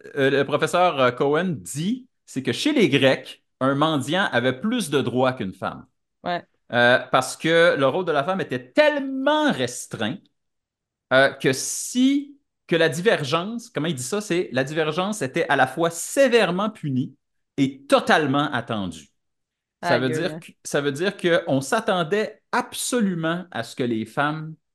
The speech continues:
Speaker 1: essayent de briser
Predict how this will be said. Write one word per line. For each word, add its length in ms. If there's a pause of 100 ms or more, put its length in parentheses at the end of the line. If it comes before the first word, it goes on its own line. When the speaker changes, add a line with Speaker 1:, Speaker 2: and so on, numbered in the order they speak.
(140)
Speaker 1:
essayent 720
de 520
briser 800